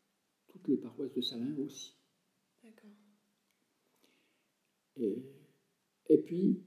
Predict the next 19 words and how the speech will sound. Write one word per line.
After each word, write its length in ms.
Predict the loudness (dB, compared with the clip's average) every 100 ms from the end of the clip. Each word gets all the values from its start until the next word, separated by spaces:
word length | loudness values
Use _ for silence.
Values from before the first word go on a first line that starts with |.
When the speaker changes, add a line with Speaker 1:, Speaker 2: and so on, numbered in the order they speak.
| -18
Speaker 1:
j'ai 240 | -6 0
gardé 580 | 4 2 2 0 0 0 -4
aussi 640 | -4 -4 -8 -10 -6 -4
la 200 | -4 -6 -12 -20 -20 -20 -20 _ _ _ _ _ _ _ _ _ _ _ _ -12
réunion 340 | 0 4 6
d'évangile 720 | 8 8 6 -2 -2 -2 -4 -12 -20 _ _ _ _ _ -12
qui 100 | -10
se 160 | -10
passe 460 | -8 -6 -6 -12 -20 -14 -8
le 160 | -6
jeudi, 600 | -2 -2 -2 -4 -10 -14 -14 -20
ça 60 |
pourrait 260 | -20 -20 -20
être 140 | -20
un 60 | -8
autre 80 | -6
Speaker 2:
Mhm. 80 |
Speaker 1:
jour, 340 | -4 -4 -4 -6 -16
Speaker 2:
Mhm. 140 | -18